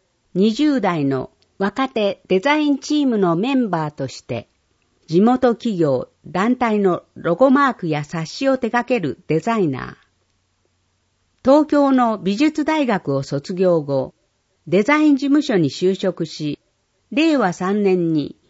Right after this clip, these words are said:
Uターンしました。古い街並みが残る穏やかな雰囲気の三原の街は、いつまでも心安らぐ場所。現在は街の新たな魅力づくりなどを行う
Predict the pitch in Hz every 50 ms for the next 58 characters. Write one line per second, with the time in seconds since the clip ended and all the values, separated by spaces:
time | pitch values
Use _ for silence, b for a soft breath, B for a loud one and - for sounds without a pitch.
0 | _ _ _ 196 226 269 294 302 294 302 302 294 277 240 196 160 - - 135 139
1 | 135 127 - - - - - - _ _ _ _ _ _ _ _ _ _ _ _
2 | _ _ _ _ _ _ _ _ _ _ _ _ _ _ _ _ _ _ _ -
3 | 269 302 330 339 339 311 240 202 185 - - 226 226 226 226 226 214 220 214 208
4 | 208 202 - 202 180 143 131 - - _ _ 170 190 285 302 311 311 294 262 -
5 | 190 175 160 143 - 220 226 226 226 202 - - 151 143 135 135 139 151 170 208
6 | 202 196 190 185 180 175 170 160 156 - - 156 139 123 - - - _ _ _
7 | _ _ _ _ _ _ _ _ _ _ _ _ _ - 269 - - 277 240 214
8 | 202 170 170 151 143 135 - - - _ _ _ _ - 202 - - 294 269 240
9 | 190 165 160 156 - - 254 277 262 208 175 139 131 127 - - 156 135 135 -
10 | - _ _ _ _ _ _ _ _ _ _ _ _ _ _ _ _ _ _ _
11 | _ _ _ _ _ _ _ _ 202 240 302 330 285 262 - 202 165 160 147 135
12 | 135 131 - - _ _ _ _ - 180 190 - - 277 254 226 185 - - -
13 | 262 285 311 302 - - 214 185 165 151 151 165 196 240 285 294 285 - 294 262
14 | - 294 277 - 269 202 196 190 202 220 220 190 175 147 139 127 117 123 - -
15 | 156 147 147 143 135 113 - -